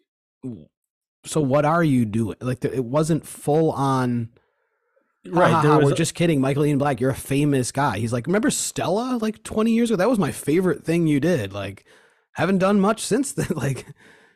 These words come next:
Speaker 1: you're, you know, like
Speaker 2: Well, he, he's been in small movie roles and things, but, like, yeah,
Speaker 1: Oh,
Speaker 2: there's
Speaker 1: he's
Speaker 2: no big
Speaker 1: active. I mean
Speaker 2: standout thing, you know, that,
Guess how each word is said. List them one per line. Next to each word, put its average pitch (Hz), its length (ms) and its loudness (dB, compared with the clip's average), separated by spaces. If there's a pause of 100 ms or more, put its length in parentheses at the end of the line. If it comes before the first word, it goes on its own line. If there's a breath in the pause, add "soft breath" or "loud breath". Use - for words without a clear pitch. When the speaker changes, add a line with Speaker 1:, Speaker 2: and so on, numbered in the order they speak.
(280 soft breath)
Speaker 1:
you're, 175 220 0
you 135 120 -4
know, 131 80 0
like 120 140 2
Speaker 2:
Well, 139 200 -6 (140)
he, - 220 -20
he's 165 180 -2
been 156 220 2
in 123 120 2
small 110 520 0 (100)
movie 113 240 0
roles 98 320 -4
and 95 140 -10
things, 101 320 -4
but, 104 220 -4
like, 104 200 -2
yeah, 135 300 2
Speaker 1:
Oh, 139 80 2
Speaker 2:
there's - 120 4
Speaker 1:
he's 285 120 2
Speaker 2:
no 151 60 0
big 254 100 2
Speaker 1:
active. 143 460 0
I 113 40 -6
mean 190 300 0
Speaker 2:
standout 110 360 -6
thing, 120 500 -2
you 107 100 -4
know, 110 320 -2 (140)
that, 98 280 -10